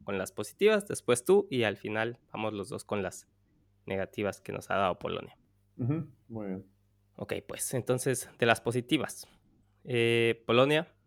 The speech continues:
Speaker 1: me ha dado varias cosas positivas, yo creo, ¿no? Y aunque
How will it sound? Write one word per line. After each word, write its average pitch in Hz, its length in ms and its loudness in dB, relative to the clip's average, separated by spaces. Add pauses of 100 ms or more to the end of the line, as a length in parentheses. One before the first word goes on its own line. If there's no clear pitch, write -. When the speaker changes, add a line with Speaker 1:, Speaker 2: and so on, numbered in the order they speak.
(100)
Speaker 1:
me 123 100 -2
ha 113 40 2
dado 117 200 4
varias 117 300 2
cosas 117 420 -4 (500)
positivas, 151 560 4
yo 117 140 0
creo, 101 300 4
¿no? 120 180 0
Y 113 220 0
aunque 110 560 0